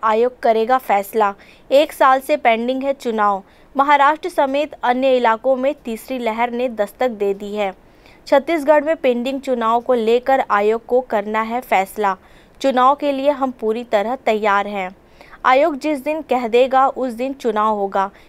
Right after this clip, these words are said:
लेकिन कोरोना की स्थिति मद्देनजर इंतजार कर रहे हैं।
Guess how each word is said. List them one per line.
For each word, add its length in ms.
लेकिन 280
कोरोना 480
की 280
स्थिति 440
मद्देनजर 720
इंतजार 500
कर 200
रहे 260
हैं। 320